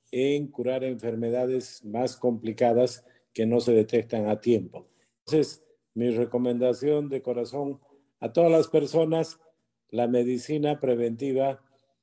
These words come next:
nos ahorra dolores, nos ahorra dinero, nos ahorra muchos problemas.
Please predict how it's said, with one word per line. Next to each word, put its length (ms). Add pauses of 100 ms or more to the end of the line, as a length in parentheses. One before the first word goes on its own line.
(260)
nos 320
ahorra 480
dolores, 560
nos 220
ahorra 300
dinero, 460
nos 280
ahorra 520 (340)
muchos 360
problemas. 800